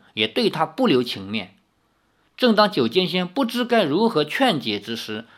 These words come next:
李逍遥先打破了沉默，说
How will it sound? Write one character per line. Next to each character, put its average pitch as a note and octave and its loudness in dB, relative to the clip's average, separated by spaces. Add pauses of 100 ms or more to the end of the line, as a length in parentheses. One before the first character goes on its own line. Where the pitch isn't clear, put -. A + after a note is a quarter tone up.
李 A2+ 0
逍 G#3+ 4
遥 C#3 6
先 F3 -2
打 G2 0
破 C#3+ -2
了 G#2 -4
沉 G#2 -12
默， A2 -6 (160)
说 G#2+ -4